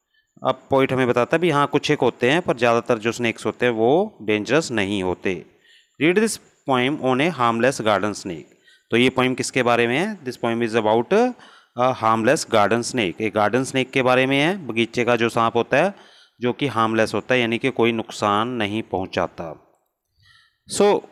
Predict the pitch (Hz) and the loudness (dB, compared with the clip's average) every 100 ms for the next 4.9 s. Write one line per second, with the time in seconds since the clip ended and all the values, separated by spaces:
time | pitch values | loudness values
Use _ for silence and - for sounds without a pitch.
0 | _ _ - 156 175 175 170 156 143 151 | _ _ -6 0 0 2 2 2 0 -2
1 | - 143 165 190 - - 160 165 160 156 | -4 0 2 2 -2 2 4 2 2 2
2 | 131 123 - 135 120 120 107 92 80 76 | 4 2 0 0 2 2 2 0 -2 -8
3 | - _ _ _ _ _ _ _ _ _ | -18 _ _ _ _ _ _ _ _ _
4 | - 123 147 160 165 156 143 131 123 | -10 -2 2 2 2 2 2 4 2